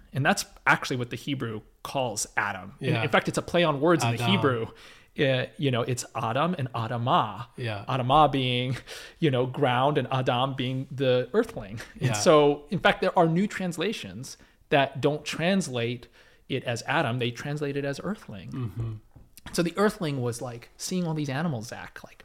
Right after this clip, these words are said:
Speaker 1: kind of come through. I don't know if you know this story, and gets to name them all. But then it says, like, the earthling couldn't find a partner, <laughs> you know?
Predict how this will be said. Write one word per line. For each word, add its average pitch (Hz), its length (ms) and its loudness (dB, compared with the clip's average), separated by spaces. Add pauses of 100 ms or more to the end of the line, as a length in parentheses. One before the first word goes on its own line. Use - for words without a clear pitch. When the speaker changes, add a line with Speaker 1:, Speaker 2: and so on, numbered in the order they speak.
(120)
Speaker 1:
kind - 140 -10
of - 80 -12
come 160 180 -2
through. 170 240 0
I 135 60 2
don't 147 100 0
know 160 60 0
if 127 100 -6
you 147 80 -2
know 160 160 0
this 123 160 -2
story, 151 440 -4 (260)
and 165 80 2
gets 190 160 4
to 190 60 2
name 190 240 4
them 175 120 4
all. 143 120 6
But 147 120 -2
then 165 140 2
it 151 80 -8
says, 160 240 -4
like, 156 240 0
the 160 160 0
earthling 170 320 -2
couldn't 175 260 -8
find 160 540 -6
a - 60 -12
partner, 170 500 -8 (160)
<laughs> - 160 -20
you 165 60 -6 (100)
know? 120 140 -10